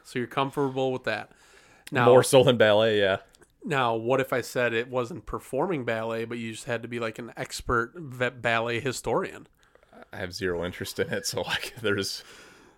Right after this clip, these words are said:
Speaker 1: Okay, so
Speaker 2: there's
Speaker 1: you
Speaker 2: zero percent chance that could happen.
Speaker 1: you would learn a shit ton about the periodic table.
Speaker 2: Yeah.
Speaker 1: What do you know about it right now? Anything? 'Cause I don't know
Speaker 2: Uh,
Speaker 1: anything.
Speaker 2: Yeah, like, it's got the elements and stuff.
Speaker 1: Well, I
Speaker 2: and
Speaker 1: know
Speaker 2: some
Speaker 1: that
Speaker 2: of the,
Speaker 1: part.
Speaker 2: like,
Speaker 1: I know
Speaker 2: uh,
Speaker 1: that part.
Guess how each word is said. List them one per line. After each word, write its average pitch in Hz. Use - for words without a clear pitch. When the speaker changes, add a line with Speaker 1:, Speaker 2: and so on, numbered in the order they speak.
Speaker 1:
Okay, 208
so 139
Speaker 2:
there's 127
Speaker 1:
you 131
Speaker 2:
zero 123
percent 123
chance 117
that 113
could 98
happen. 95
Speaker 1:
you 139
would 139
learn 131
a 117
shit 127
ton 135
about 123
the 117
periodic 110
table. 110
Speaker 2:
Yeah. 90
Speaker 1:
What 131
do -
you 147
know 135
about 117
it 110
right 110
now? 107
Anything? 120
'Cause -
I 127
don't -
know 113
Speaker 2:
Uh, 123
Speaker 1:
anything. 104
Speaker 2:
Yeah, 147
like, 110
it's 104
got 104
the -
elements 107
and 104
stuff. 107
Speaker 1:
Well, 202
I 208
Speaker 2:
and 214
Speaker 1:
know 208
Speaker 2:
some 143
Speaker 1:
that 131
Speaker 2:
of 123
the, 104
Speaker 1:
part. 98
Speaker 2:
like, 98
Speaker 1:
I 107
know 98
Speaker 2:
uh, 90
Speaker 1:
that 117
part. -